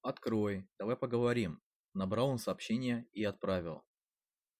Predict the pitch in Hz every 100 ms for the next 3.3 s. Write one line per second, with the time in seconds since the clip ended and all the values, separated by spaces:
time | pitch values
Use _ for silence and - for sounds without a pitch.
0 | _ - 110 - 127 113 - - 190 147
1 | 117 104 - 143 170 156 143 101 98 95
2 | 98 123 131 92 110 104 101 113 - 85
3 | 85 76